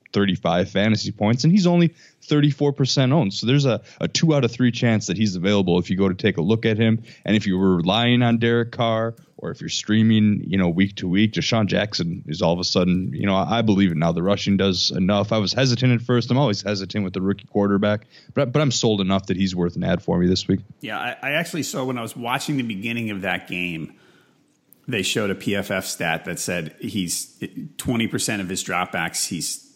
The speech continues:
Speaker 2: he's run, which is
Speaker 1: Mm-hmm.
Speaker 2: fine with me. <laughs>
Speaker 1: Yeah,
Speaker 2: All good
Speaker 1: it's
Speaker 2: with
Speaker 1: good
Speaker 2: that.
Speaker 1: for fantasy owners. I don't know if that's sustainable for long-term success in the N F L. You know, of course, they always want you to lean to be more of a pocket passer and, and be a little bit more disciplined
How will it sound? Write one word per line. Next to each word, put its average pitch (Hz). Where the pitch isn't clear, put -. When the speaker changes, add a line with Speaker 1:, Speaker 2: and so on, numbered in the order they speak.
Speaker 2:
he's 90
run, 78
which 87
is 80
Speaker 1:
Mm-hmm. 104
Speaker 2:
fine 135
with 135
me. 107
<laughs> -
Speaker 1:
Yeah, 143
Speaker 2:
All 143
good 139
Speaker 1:
it's 147
Speaker 2:
with -
Speaker 1:
good 226
Speaker 2:
that. -
Speaker 1:
for 147
fantasy 147
owners. 101
I 120
don't 135
know 131
if 120
that's 113
sustainable 113
for 104
long-term 95
success 95
in 87
the 90
N 92
F 87
L. 101
You 90
know, 92
of -
course, 82
they 87
always 87
want 85
you 90
to 85
lean 90
to -
be 90
more 90
of 85
a 85
pocket 90
passer 90
and, 82
and 85
be 87
a 87
little 92
bit 82
more 90
disciplined 92